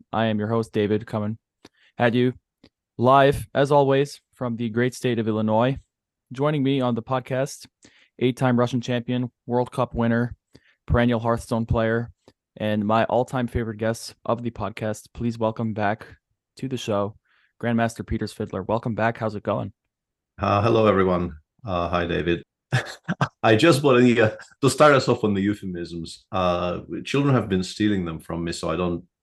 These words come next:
Speaker 2: really have them anymore, but I've been buying effing bird, effing birds merch. Effing Birds is my all-time favorite account on Twitter, and they, they have a very,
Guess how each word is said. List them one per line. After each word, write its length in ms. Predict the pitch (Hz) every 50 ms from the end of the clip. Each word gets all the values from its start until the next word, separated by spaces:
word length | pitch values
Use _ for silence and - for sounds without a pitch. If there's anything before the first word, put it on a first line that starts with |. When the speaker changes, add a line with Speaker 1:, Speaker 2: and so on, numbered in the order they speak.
| -
Speaker 2:
really 220 | 90 90 87 85 78
have 220 | 78 87 90 92
them 160 | 120 131 143
anymore, 380 | 143 147 147 143 135 131 135 -
but 160 | 101 101 101
I've 180 | 104 101 - -
been 220 | 101 92 92 92
buying 540 | 87 98 92 92 90 87 87 90 87 87 - _ _ _ _ _ _ _ _ _ _ _ _ -
effing 320 | 101 98 - - 87 87 82
bird, 380 | 92 87 87 87 82 - - _ _ _ _ _ - 78 73 - _ - -
effing 380 | 90 95 98 - 98 92 90
birds 300 | 92 92 90 87 87 -
merch. 500 | 90 80 78 78 - - - - - - _ _ _ _ _ _ _ _ _ _ _ _ _ _ _ _ -
Effing 220 | 107 - - 95 92
Birds 360 | 104 101 98 92 90 87 92
is 180 | 87 80 - -
my 340 | 85 80 80 78 80 80 - _ -
all-time 440 | 87 90 85 85 - 82 80 80 76
favorite 320 | - 82 78 80 80 78
account 340 | 85 - 82 80 80 80 78
on 80 | 80 78
Twitter, 320 | 87 87 87 85 80 80
and 200 | 82 80 80 80
they, 280 | 80 80 80 80 80 -
they 160 | - 85 82
have 120 | 87 85
a 60 | 82
very, 420 | 73 90 85 85 80 78 80 -